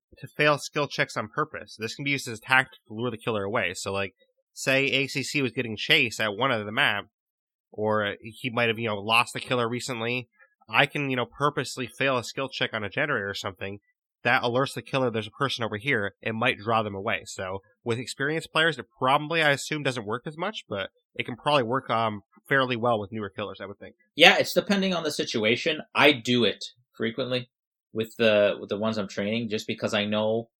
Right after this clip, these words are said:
Speaker 2: if the killer's lost them or around the vicinity, or if they're in danger, I will blow a gen if it's in a dire situation, purposely, to create that alert to see if the killer's be like, "Oh, let me go over here. He's on this."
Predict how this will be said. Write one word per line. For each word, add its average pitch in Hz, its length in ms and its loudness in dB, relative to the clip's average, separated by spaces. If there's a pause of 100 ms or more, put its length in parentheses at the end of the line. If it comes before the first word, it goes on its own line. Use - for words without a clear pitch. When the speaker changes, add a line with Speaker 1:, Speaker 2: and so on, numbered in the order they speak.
(400)
Speaker 2:
if 123 200 -2 (240)
the - 100 -10
killer's 139 520 6
lost 98 460 -2
them 135 200 2
or 101 240 0
around 104 220 0
the 110 80 2
vicinity, 107 420 -2
or 113 60 0
if 98 80 -6
they're 110 140 -2
in 107 100 -4
danger, 104 460 -6 (420)
I 117 80 4
will 143 160 4
blow 123 240 6
a 113 80 4
gen 107 260 0
if 110 100 -2
it's 95 120 -6
in 98 80 -2
a 95 80 -4
dire 101 240 0
situation, 98 720 -6 (320)
purposely, 110 640 0 (320)
to 123 100 -8
create 131 360 6
that 127 120 10
alert 107 500 4
to 113 100 0
see 131 220 0
if 123 80 0
the 113 80 -2
killer's 120 280 2
be 110 80 0
like, 95 140 -4
"Oh, 117 160 0
let 104 120 0
me 113 80 -2
go 117 80 2
over 98 120 -2
here. 98 260 0
He's 95 160 -8
on 101 200 -4
this." - 280 -12